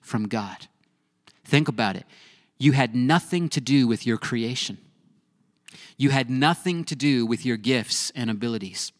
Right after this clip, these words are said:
Some people think they are self-made, and I don't want to take anything away from your sacrifice or your struggle, but here's the reality. You would not even have the ability to sacrifice or struggle apart from what God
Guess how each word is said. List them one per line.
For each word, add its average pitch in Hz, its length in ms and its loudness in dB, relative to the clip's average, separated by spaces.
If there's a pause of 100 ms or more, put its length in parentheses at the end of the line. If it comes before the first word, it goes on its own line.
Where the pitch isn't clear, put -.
(880)
Some 165 260 2
people 165 260 0
think 165 360 -2
they 147 140 0
are 127 80 -2
self-made, 139 920 -2 (280)
and 131 100 -2
I 135 60 4
don't 160 120 2
want 151 160 2
to - 60 -4
take 139 160 0
anything 196 400 0
away 170 300 2
from 135 380 -4 (200)
your 151 220 2
sacrifice 170 680 -2
or 135 40 0
your 139 180 -2
struggle, 135 360 -2
but 123 100 -6
here's 160 220 0
the 160 80 0
reality. 139 420 0 (240)
You 147 180 -2
would 196 160 0
not 175 220 2
even 165 220 -2
have 151 260 2
the 143 140 0
ability 139 560 0
to - 160 -10
sacrifice 143 880 -2 (260)
or 160 140 4
struggle 131 500 2
apart 135 400 0
from 127 180 -4
what 110 220 -4
God 131 460 2